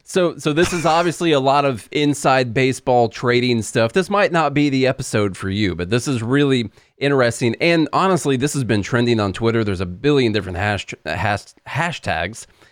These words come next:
trending. There's Robinhood, Webull, Stop the Steal.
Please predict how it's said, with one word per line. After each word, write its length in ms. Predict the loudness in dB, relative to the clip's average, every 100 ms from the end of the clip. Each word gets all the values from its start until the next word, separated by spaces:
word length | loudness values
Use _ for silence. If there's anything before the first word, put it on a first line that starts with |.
| _ _
trending. 500 | -2 0 2 0 -2
There's 180 | -4 -2
Robinhood, 600 | 0 2 2 0 0 0
Webull, 500 | 0 -2 0 -2 -2
Stop 320 | -2 -2 0
the 80 | -2
Steal. 500 | -4 0 0 0 -4